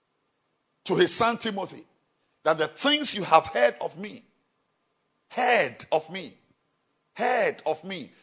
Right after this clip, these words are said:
the same commit thou to faithful men who will be able to teach others also.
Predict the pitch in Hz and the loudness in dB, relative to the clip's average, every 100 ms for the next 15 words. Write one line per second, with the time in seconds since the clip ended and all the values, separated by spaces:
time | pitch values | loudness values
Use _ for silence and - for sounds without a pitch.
0 | _ 131 165 - - 453 208 127 - _ | _ 4 6 8 8 6 4 0 -10 _
1 | _ _ _ _ _ _ _ _ _ - | _ _ _ _ _ _ _ _ _ 4
2 | 190 185 202 262 - 156 208 220 - - | 6 6 4 0 2 6 6 6 -2 2
3 | 214 202 - 214 196 - - _ _ _ | 4 4 0 -2 -2 -12 -18 _ _ _
4 | _ _ _ - 302 294 214 190 151 127 | _ _ _ 4 6 6 4 2 0 -12
5 | - 262 214 254 - 151 - 240 - 202 | 0 0 0 -4 -6 -10 -8 -6 -4 -4
6 | 214 196 - 240 233 127 | -4 -6 0 0 0 -8